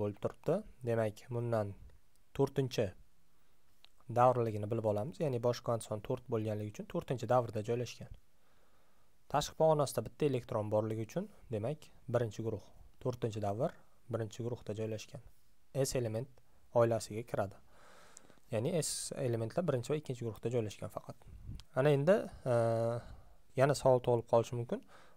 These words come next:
Birinchi qatorimi, ya'ni to'rtinchi davrda birinchi qatorimi, ikkinchi qatorimi? Shu savol tug'ilib qolishi mumkin. Ya'ni to'rtinchi davrda o'zida bilamiz, to'rtinchi va beshinchi qatorlar joylashgan. Agar, agar to'rtinchi qator bo'lganda edi, ya'ni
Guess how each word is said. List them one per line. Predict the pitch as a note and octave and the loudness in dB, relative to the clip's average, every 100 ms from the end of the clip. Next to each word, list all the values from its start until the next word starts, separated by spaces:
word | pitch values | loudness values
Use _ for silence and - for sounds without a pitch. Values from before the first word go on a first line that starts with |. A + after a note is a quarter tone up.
| - A2 | -12 2
Birinchi | A2+ E3+ D#3+ - - | 6 6 4 -2 2
qatorimi, | B2 A2+ G#2+ B2 F3+ | 4 6 4 0 -4
ya'ni | C3 | -2
to'rtinchi | C3+ C3 C3 A#2+ | -2 0 -2 0
davrda | A2+ A2 G#2 G#2 | 0 0 -2 2
birinchi | B2+ B2 - | 2 0 -2
qatorimi, | A#2 G#2+ C#3+ F#3 | 0 0 0 -4
ikkinchi | - E3 - | -6 -4 -2
qatorimi? | - G#2 G#2 - | 2 2 0 0
Shu | C#3 A#2 | 0 4
savol | A2 C3 - | 4 4 0
tug'ilib | C3 A#2 | -2 0
qolishi | - G2 - | -2 -4 -6
mumkin. | G#2+ - - - - - - - | -12 -12 -18 -20 -20 -16 -14 -8
Ya'ni | B2 A#2+ C#3 | -4 -2 -2
to'rtinchi | A#2 C3 B2 B2 | -2 -2 2 4
davrda | A#2+ A#2 A#2 | 4 4 0
o'zida | A2 A#2 G#3 | 2 2 4
bilamiz, | B2+ A#2+ G3 - - - - - | 4 4 2 -4 -8 -20 -20 4
to'rtinchi | C#3+ C#3 C3 A#2 | 6 6 4 2
va | D#3 D3 | 2 4
beshinchi | C3 B2 A2 - | 2 0 -4 0
qatorlar | C3+ A#2+ A2 A2 A#2 | 4 4 4 2 0
joylashgan. | A2+ G#2+ - - - - - - - - - - - - B2 | 0 -4 -12 -14 -18 -20 -20 -20 -20 -20 -20 -20 -20 -4 -2
Agar, | D3 C3+ - D4+ - - A#2+ | 2 0 0 -8 -18 -6 -4
agar | A2 A2 - - - - - - - - | 0 -2 -2 -14 -16 -16 -16 -18 -18 -2
to'rtinchi | D#3+ - F3 - | -2 0 -2 0
qator | E3+ E3+ D#3 | 2 4 4
bo'lganda | D#3 D3+ C3+ A#2 G#2+ | 4 4 2 2 0
edi, | G3 | 0
ya'ni | E3+ B2 | -2 0